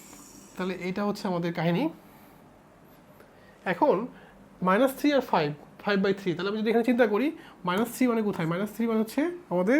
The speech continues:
এখানে এই যে এই জায়গাটা, এটা হচ্ছে মাইনাস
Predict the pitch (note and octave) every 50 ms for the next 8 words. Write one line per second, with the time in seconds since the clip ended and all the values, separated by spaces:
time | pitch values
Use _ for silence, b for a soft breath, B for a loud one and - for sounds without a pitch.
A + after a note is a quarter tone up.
0 | E4 G#3+ F#3 - G#3 A3+ C4+ E4+ G4 - - - - B B B B B B B
1 | B B B B B B - - - - - - G3+ G#3 G3 G#3+ F#3+ - - B3+
2 | C4+ D4 C4+ A#3+ G3+ F3+ E3+ D3+ D3+ D3 D#3+ F#3 F#3+ F#3 - G#3 F#3 F3+ G3 G#3